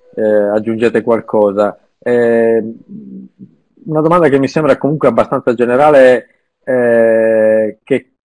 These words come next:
quella di Luca Dainese: "Come attori del piano triennale sono indicate anche le pubbliche amministrazioni locali. Sono solo le regioni e città metropolitane e tutti gli altri comuni, medi e piccoli, le province italiane che fanno, si rivolgono alla regione?"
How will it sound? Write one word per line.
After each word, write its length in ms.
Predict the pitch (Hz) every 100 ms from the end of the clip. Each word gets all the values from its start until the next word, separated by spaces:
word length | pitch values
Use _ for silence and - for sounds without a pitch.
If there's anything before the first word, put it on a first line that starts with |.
| _ _ _ _ _ _
quella 220 | - 143 123
di 80 |
Luca 220 | 127 143 123
Dainese: 600 | 120 117 104 104 101 104
"Come 200 | 143 147
attori 280 | 147 185
del 160 | 143 131
piano 220 | 151 143
triennale 580 | 131 147 160 180 170 127
sono 160 | - 135
indicate 460 | 135 139 165 151
anche 180 | 135 131
le 80 | 123
pubbliche 320 | 135 131 120
amministrazioni 560 | 117 110 110 - 117 107
locali. 560 | 110 - 95 92 101
Sono 300 | - 131 135
solo 260 | - 151 135
le 120 | 131
regioni 640 | 127 120 131 175 202 208 185
e 100 | 151
città 240 | 139 139
metropolitane 1040 | 135 131 127 127 123 - 170 175 175 180 - _ _ _
e 100 | -
tutti 200 | 113 139
gli 80 | 143
altri 240 | 139 127 135
comuni, 340 | 139 143 139
medi 200 | 135 135
e 80 | 135
piccoli, 360 | 147 135 143
le 80 | 131
province 360 | 131 135 127 135
italiane 360 | 127 135 135
che 140 | 127 123
fanno, 480 | - 151 151 151 139
si 140 | 143
rivolgono 440 | 131 131 131 127
alla 160 | 123 123
regione?" 680 | 127 123 139 143 143 139